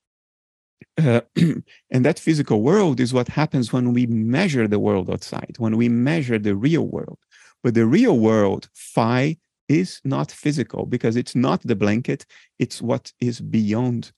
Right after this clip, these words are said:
the blanket. Now, the, the Greek letters, and it, it helps physicists get the picture. Um, don't get frightened by the technicalities here.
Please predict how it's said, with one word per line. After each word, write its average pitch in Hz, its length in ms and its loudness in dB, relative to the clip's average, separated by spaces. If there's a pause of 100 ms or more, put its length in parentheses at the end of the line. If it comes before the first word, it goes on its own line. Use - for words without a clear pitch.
(260)
the 107 100 0
blanket. 95 540 -4 (440)
Now, 117 200 2
the, 113 320 2
the 110 220 2
Greek 131 260 0
letters, 117 520 2
and 110 260 2
it, 113 160 0
it 131 120 0
helps 135 300 0
physicists 127 680 -4 (500)
get 131 200 0
the 101 140 -4
picture. 107 520 -4 (480)
Um, 101 480 -4 (280)
don't 117 200 2
get 110 320 0
frightened 110 560 -2
by 104 140 -2
the 98 100 -4
technicalities 98 800 -4
here. 92 260 -4